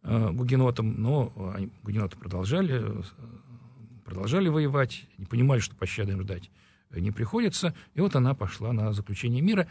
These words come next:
непопулярного в стране, где всё-таки католическое было большинство. Кстати говоря, я говорю большинство, меньшинство, а сколько примерно? Ну, в, э, начале шестидесятых годов, период наибольшего распространения,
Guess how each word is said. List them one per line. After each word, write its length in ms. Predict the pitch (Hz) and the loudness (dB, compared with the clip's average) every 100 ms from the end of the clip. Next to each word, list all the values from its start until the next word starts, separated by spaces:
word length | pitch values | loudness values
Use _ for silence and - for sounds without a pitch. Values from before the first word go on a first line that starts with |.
| - 131 | 0 4
непопулярного 800 | 151 185 151 147 151 120 110 101 | 6 6 4 0 2 2 2 -2
в 80 | |
стране, 460 | - 127 147 107 92 - - _ _ _ - | -2 0 2 2 -2 -10 -20 _ _ _ -8
где 100 | 104 | -6
всё-таки 380 | 123 143 - 117 | -4 -4 -2 -2
католическое 560 | - 104 113 - 107 | -4 -6 -4 -6 -8
было 200 | 98 101 | -8 -6
большинство. 400 | 107 101 110 - | -8 -6 -8 -8
Кстати 260 | - 190 - | -6 -4 -2
говоря, 380 | 151 156 156 151 - - _ - | 0 0 0 -4 -14 -20 _ -4
я 180 | 120 120 | 0 2
говорю 180 | 117 | 2
большинство, 480 | 98 104 113 - 185 | 2 0 -2 0 2
меньшинство, 520 | 143 101 113 - 165 - | 2 2 -2 -4 -8 -4
а 100 | 127 | -4
сколько 480 | - 175 156 123 | 0 2 2 2
примерно? 560 | 110 143 143 110 - - _ _ _ _ _ _ _ _ - | 0 4 6 4 0 -10 _ _ _ _ _ _ _ _ 2
Ну, 340 | 139 202 160 | 6 6 4
в, 200 | 120 - | 0 4
э, 200 | 151 147 | 4 4
начале 760 | 165 143 139 135 170 - 175 139 | 0 0 2 4 2 4 4 4
шестидесятых 480 | 143 143 143 131 127 | 0 -2 0 0 2
годов, 240 | 202 - | 2 2
период 300 | 127 147 - | 2 2 2
наибольшего 540 | 135 127 143 - 113 | 2 4 2 0 0
распространения, 800 | 113 - - 120 123 117 101 101 | -2 -6 -6 0 2 2 0 -2